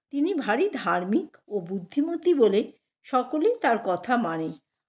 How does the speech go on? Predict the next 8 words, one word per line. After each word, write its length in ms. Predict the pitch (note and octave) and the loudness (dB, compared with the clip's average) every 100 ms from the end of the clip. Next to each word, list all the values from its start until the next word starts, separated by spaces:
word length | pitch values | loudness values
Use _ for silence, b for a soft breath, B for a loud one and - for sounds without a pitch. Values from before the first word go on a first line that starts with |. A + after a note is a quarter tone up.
| _ | _
আমি 240 | A3 C4+ | -2 0
তাকে 380 | C#4 F3+ - G3+ | 0 0 -2 -8
গিয়ে 200 | F#3+ C4 | -2 -2
জিজ্ঞেস 480 | G#3 F#3+ - G#3 - | -2 -8 -4 -4 -4
করলুম, 460 | A#3+ A#3+ C#4 F4 - - _ - | -2 -2 0 -4 -8 -14 _ -6
"তুমি 260 | C4 G4 | -2 -2
কি 220 | - F#4 | 0 2
বলো?" 400 | B3 F#3 E3+ D#3+ | 4 2 0 -6